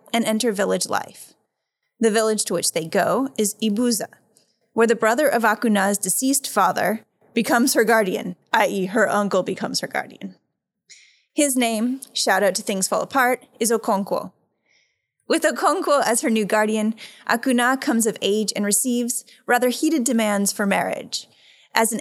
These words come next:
educated girl, she promises to bring her new guardian a high bride price.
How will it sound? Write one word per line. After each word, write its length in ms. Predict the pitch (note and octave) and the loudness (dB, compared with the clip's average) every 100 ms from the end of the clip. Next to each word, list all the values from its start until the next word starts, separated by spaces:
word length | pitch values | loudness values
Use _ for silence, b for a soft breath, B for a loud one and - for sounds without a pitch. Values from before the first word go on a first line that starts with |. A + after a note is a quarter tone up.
| - | 0
educated 560 | G#3+ G#3 A#3 F#3 E3+ | 0 0 0 -2 0
girl, 320 | A3 A#3+ A3 D4 | 2 4 2 0
she 200 | - A#3 | -2 -4
promises 500 | - G#3+ G#3+ A3+ G#3+ | 0 0 2 0 -2
to 100 | - | -4
bring 280 | F#3 A3 C4 | 0 2 2
her 120 | C4+ | 2
new 160 | A3 G3+ | 2 2
guardian 600 | F#3+ F3 F3 F#3 F3+ - | 2 2 0 -4 -4 -4
a 40 | - | -4
high 320 | - G3+ - | -2 -2 -2
bride 380 | - F#3 C4 A#3 | 2 4 4 2
price. 480 | - - - - | -4 -2 -4 -4